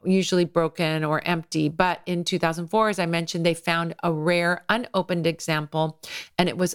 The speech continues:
a stoneware jar, and they heard rattling and splashing inside.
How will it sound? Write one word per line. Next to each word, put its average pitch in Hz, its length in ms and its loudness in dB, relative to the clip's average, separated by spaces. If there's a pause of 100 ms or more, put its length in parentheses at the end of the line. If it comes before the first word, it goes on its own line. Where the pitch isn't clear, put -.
a 175 100 2
stoneware 180 1000 0 (380)
jar, 80 400 0 (100)
and 175 140 2
they 170 100 4
heard 240 480 0 (100)
rattling 220 880 0 (120)
and 170 160 2
splashing 165 720 -4
inside. 165 500 0